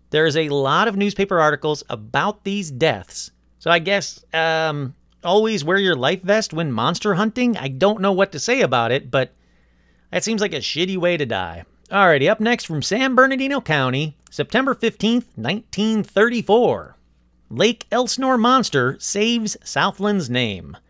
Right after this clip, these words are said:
The reason I wanted to put this one on here, it talks again about a monster. I'll get into it a little bit, but the reason I wanted to put this one on here is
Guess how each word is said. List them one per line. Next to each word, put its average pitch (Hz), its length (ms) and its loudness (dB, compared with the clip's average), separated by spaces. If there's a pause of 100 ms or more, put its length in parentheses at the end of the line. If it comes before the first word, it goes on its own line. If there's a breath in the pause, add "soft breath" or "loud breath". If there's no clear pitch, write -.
(140)
The 151 80 -2
reason 285 260 0
I 269 80 2
wanted 220 280 2
to 131 40 -4
put 165 160 -2
this 147 180 0
one 123 120 -2
on 104 180 -2
here, 110 200 -2
it 120 100 -4
talks 247 240 0
again 151 380 -2
about 151 380 2
a 170 40 4
monster. 131 440 0
I'll 123 80 0
get 175 140 2
into 151 220 0
it 135 80 2
a 123 40 -4
little 139 220 0
bit, 107 240 -4
but - 120 -14
the 190 80 -6
reason 285 220 -4
I 285 60 0
wanted 262 220 2
to 151 60 -4
put 170 160 -4
this 170 180 -4
one 143 100 -2
on 117 160 -2
here 117 220 -4
is 123 240 -4